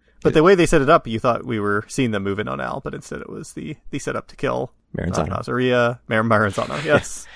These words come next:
Speaker 2: Yeah, I mean, the whole, like, web of connections in the crime families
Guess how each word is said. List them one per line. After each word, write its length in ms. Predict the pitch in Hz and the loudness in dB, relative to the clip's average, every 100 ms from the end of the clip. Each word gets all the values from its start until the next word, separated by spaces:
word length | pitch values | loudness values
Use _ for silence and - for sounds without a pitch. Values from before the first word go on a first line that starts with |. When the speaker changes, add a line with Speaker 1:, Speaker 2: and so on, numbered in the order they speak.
| - - - - | -20 -20 -20 -6
Speaker 2:
Yeah, 360 | - 123 104 90 | 4 6 6 4
I 60 | 127 | 4
mean, 180 | 139 139 | 6 6
the 80 | 147 | 6
whole, 460 | 190 190 165 147 | 6 8 8 8
like, 220 | 123 110 | 8 4
web 580 | 107 104 110 117 120 117 | 2 6 8 8 8 6
of 500 | 78 101 104 101 - | 2 4 4 2 -4
connections 600 | - 104 95 - 110 110 | -4 -4 -2 -2 -2 -2
in 100 | 104 | -2
the 80 | 95 | -2
crime 240 | 101 98 | -4 -4
families 440 | 98 127 131 131 | 0 0 2 0